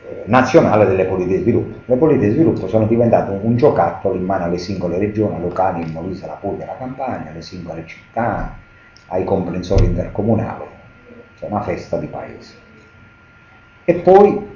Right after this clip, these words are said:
la crisi definitiva della dimensione unitaria del Sud, della dimensione dell'interregionalità, si dice in linguaggio europeo, cioè nel Sud non ha mai lavorato veramente insieme come soggetto unitario, qualche volta un po' l'ha fatto, negli ultimi anni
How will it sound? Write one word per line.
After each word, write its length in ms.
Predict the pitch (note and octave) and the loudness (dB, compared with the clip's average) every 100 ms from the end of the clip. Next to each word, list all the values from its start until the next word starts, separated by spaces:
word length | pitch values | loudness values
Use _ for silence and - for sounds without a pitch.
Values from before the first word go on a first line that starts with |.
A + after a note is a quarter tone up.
| - - - | -20 -20 2
la 160 | A#2 A#2+ | 6 6
crisi 680 | B2 A2 G#2+ - - - - - - - - _ - - - - - - - - - - - | 6 4 2 -2 -4 -4 -6 -8 -18 -20 -20 _ -20 -20 -20 -20 -20 -20 -20 -20 -20 -20 -20
definitiva 1400 | E2+ G#2+ A2+ A#2+ - - - A2+ - - - - - - - | 0 2 2 2 2 0 0 0 -2 -6 -10 -8 -6 -6 2
della 220 | A2+ G#2+ | 6 8
dimensione 480 | A#2 C3 B2+ A2 G2+ | 6 4 4 4 4
unitaria 360 | F#2+ F#2+ F#2+ | 4 4 4
del 120 | G2 | 2
Sud, 320 | - B2 G#2+ - | 0 2 2 0
della 160 | E2+ | -4
dimensione 520 | F#2 G2 F#2+ A2 G2+ | -2 -2 -2 0 0
dell'interregionalità, 1040 | F#2 F#2 G2 G2 F#2 F#2+ G2+ F#2+ F2+ G#2+ F2+ | 2 0 0 2 2 0 0 -2 2 4 4
si 120 | F2+ | 0
dice 220 | E2+ F2 | -8 -8
in 60 | E2+ | -8
linguaggio 400 | F2 F2 E2+ F2 | -4 -2 -2 -2
europeo, 420 | F2+ - G2 - - | -4 -2 -4 -4 -10
cioè 100 | G2+ | -6
nel 100 | A#2 | -6
Sud 380 | - D#3+ - - - - - - - - - - _ | -8 -14 -16 -20 -20 -20 -20 -20 -20 -20 -20 -20 _
non 180 | F#2+ G2+ | -4 0
ha 40 | |
mai 240 | G#2 A2+ G#2 | 6 6 8
lavorato 520 | G2 F#2 F#2 F2+ E2 | 6 6 4 2 -2
veramente 460 | D#2+ E2+ F2 E2+ D#2+ | -4 -4 -4 -4 -6
insieme 340 | - F2 E2 | -8 -6 -6
come 160 | D#2 D2+ | -8 -12
soggetto 440 | E2+ D#2+ D#2+ E2 | -10 -8 -6 -8
unitario, 380 | D#2 B1 B1 - | -8 -10 -12 -6
qualche 300 | F#2 - F2+ | -6 -4 -4
volta 380 | F2 F#2+ - D#2+ | 0 0 0 -6
un 120 | D#2 | -8
po' 100 | F#2 | -4
l'ha 120 | A#2+ | -2
fatto, 500 | - B1+ - - G#2+ | -2 -4 -8 -10 -8
negli 180 | F2 F#2+ | -6 -6
ultimi 340 | G2 - - | -6 -6 -10
anni 340 | C#2 C#2+ - | -12 -14 -16